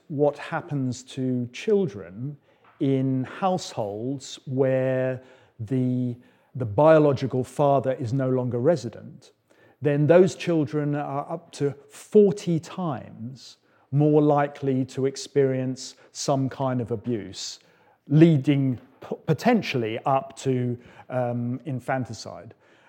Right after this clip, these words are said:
Um, and we all know the cases like Baby P, who then turned out to be Baby Paul. Uh,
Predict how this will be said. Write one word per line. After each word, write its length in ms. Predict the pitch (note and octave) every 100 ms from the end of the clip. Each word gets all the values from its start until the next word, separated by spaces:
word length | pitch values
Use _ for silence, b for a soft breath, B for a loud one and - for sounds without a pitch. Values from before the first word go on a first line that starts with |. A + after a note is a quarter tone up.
| b -
Um, 340 | C#3 C#3 C3+ -
and 200 | D#3+ D3+
we 120 | E3+
all 160 | E3+
know 420 | D#3+ D3 C3+ C3 A#2
the 100 | B2
cases 720 | - E3 C#3+ - A2+ G#2+ G2
like 500 | B2+ B2+ B2 A#2 A2+ G#2
Baby 360 | C3+ B2 C3
P, 500 | A#2 D3+ C3 G2+ G2 -
who 180 | A2+ G2+ - -
then 360 | C3 B2+ B2+ b b
turned 280 | - C#3+ C3
out 220 | B2+ A#2+
to 80 | -
be 180 | B2 A#2+
Baby 380 | A2 A#2+ A#2 A2+
Paul. 520 | - F3 F3 A3 G#3+ B B B -
Uh, 260 | C3 C3+